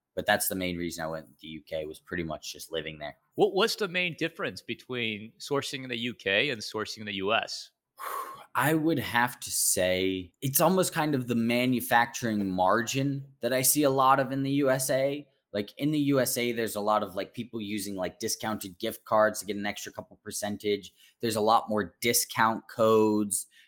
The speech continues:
Speaker 1: There's a lot more, I mean, discount codes, making sure there's all these different little methods in the U S A that kinda don't exist in the U K.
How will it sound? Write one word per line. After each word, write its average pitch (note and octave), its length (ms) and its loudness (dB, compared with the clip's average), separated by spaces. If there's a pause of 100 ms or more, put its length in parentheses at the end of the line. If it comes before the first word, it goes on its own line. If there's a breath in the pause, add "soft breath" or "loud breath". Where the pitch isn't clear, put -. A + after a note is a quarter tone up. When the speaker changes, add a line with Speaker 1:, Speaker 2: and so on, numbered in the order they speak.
(120)
Speaker 1:
There's G#2 160 2
a G#2 60 4
lot G#2+ 320 6
more, G#2+ 720 4 (180)
I - 80 -6
mean, A2+ 160 -4
discount A2+ 460 -4
codes, A#2 260 -4
making G#2+ 300 -6
sure G2+ 440 -4 (340)
there's G#2+ 160 -4
all D#3 240 8
these C#3+ 180 6
different C3+ 520 2
little A#2+ 240 0
methods A2 640 -2 (240)
in A2+ 400 0
the G#2+ 120 -4
U G#2+ 160 4
S G2+ 120 2
A A2 80 0
that G#2 160 -4
kinda G2+ 160 -2
don't G2+ 240 -2
exist F#2+ 420 -4
in D#3 100 -4
the D#3 80 -2
U D#3+ 160 0
K. F3 340 0